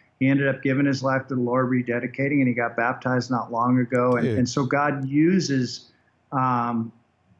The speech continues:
Speaker 1: those situations to reach people. It's awesome.
Speaker 2: Yeah.
Speaker 1: Otherwise, what are we doing? What's, what's the point?
Speaker 2: Exactly. Well, yeah, let's just have a, a little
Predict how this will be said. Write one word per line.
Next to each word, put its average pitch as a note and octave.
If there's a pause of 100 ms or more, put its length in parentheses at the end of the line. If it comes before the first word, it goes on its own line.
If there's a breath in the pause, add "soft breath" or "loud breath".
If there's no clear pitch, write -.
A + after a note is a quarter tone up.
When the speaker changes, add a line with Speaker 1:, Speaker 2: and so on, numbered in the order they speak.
Speaker 1:
those C3
situations C3+
to A#2
reach B2
people. A2+
It's G#2+
awesome. A#2+ (140)
Speaker 2:
Yeah. C#3+
Speaker 1:
Otherwise, F3
what D#3+
are D#3+
we D#3+
doing? B2 (100)
What's, B2+
what's D3
the -
point? C#3
Speaker 2:
Exactly. F#2
Well, A#2
yeah, B2
let's G#2+
just A#2+
have B2+
a, A2
a G#2
little G#2